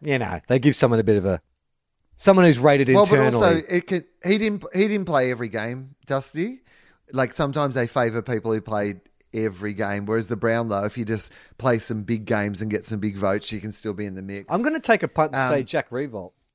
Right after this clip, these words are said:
Speaker 2: Jack Riewoldt.
Speaker 1: 'Cause he had a good year last year.
Speaker 2: Um, he did have a very good year last year. You're right. Um, all right. So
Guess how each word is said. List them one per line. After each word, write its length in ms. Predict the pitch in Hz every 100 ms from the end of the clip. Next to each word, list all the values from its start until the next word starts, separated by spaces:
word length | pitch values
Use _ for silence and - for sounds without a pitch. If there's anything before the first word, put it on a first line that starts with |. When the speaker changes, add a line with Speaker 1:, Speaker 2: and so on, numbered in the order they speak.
| _
Speaker 2:
Jack 260 | - 143 -
Riewoldt. 560 | 117 104 147 196 98 _
Speaker 1:
'Cause 120 | 156
he 40 |
had 100 | 196
a 40 | 147
good 160 | 131
year 160 | 104 95
last 260 | 90 - -
year. 80 |
Speaker 2:
Um, 600 | 123 127 123 123 120 110 104 _ _ _ _ _
he 120 | 127 151
did 180 | 127
have 160 | 120 123
a 60 | 135
very 220 | 123 127
good 240 | 127 113
year 140 | 101 98
last 320 | 98 101 -
year. 100 | 101
You're 180 | 113 117
right. 320 | 110 117 104 - - - - _
Um, 500 | - 131 123 123 120
all 100 | 131
right. 180 | 127 101
So 320 | - 147 131